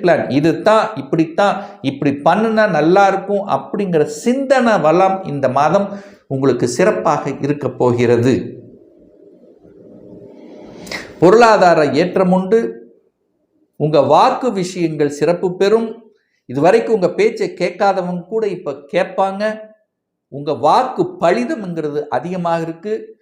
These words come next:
அங்க சுக்கிரன், தனஸ்தானத்தில் சுக்கிரன் உட்கார்ந்திருக்கார். இந்த கும்பராசி அன்பர்களுக்கு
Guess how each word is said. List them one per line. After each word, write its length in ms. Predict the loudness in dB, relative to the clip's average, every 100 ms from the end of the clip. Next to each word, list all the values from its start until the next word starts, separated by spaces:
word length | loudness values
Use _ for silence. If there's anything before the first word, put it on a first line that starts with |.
| _ _ -6
அங்க 300 | -6 -4 -6
சுக்கிரன், 680 | -6 -12 -6 0 0 0 -10 -6
தனஸ்தானத்தில் 1120 | -2 0 -2 -10 -6 -2 0 -2 -6 -8 -8 -8
சுக்கிரன் 480 | -12 -8 -4 -2 -2
உட்கார்ந்திருக்கார். 580 | -2 -2 -2 -8 -8 -8 -12 -20 _ -14
இந்த 180 | -8 -8 -8
கும்பராசி 760 | -10 -2 0 2 2 0 -4 -4
அன்பர்களுக்கு 720 | -4 -4 -4 -2 -4 -6 -8